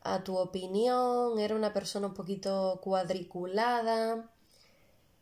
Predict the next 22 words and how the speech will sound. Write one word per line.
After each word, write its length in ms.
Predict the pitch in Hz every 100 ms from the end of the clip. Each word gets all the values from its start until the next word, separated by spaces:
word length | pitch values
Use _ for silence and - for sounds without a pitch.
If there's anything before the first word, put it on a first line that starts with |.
| _ _ _ _ _ _ _ _ _ -
De 440 | 175 165 208 208 220
hecho, 500 | 220 - 240 233 220
una 320 | 214 226 226
persona 800 | 220 202 - 214 220 226 220 208 -
incluso 680 | 208 190 - 214 208 220
con 160 | 208 196
una 120 | 196
actitud 560 | 202 - 202 196 208 208
muy 320 | 202 208 220
severa 880 | - - 185 202 214 202 190 190 190 - _ _
muchas 520 | 190 190 196 190 185 160
veces, 500 | 190 180 - 175 170
¿no? 220 | 190 202
Es 160 | 185
como 380 | - 214 208 185
que 360 | 196 190 185 180 - _ _ - - _ _ _ _ _ _ _ _ _ _ _ _ _ _ -
no 360 | 220 240 254
transigía 960 | 254 226 220 214 220 185 233 254 240 233
con 200 | 226 202
según 400 | 214 202 208 196
qué 240 | 202 190
cosas 840 | 190 269 294 277 262 262 269 269 247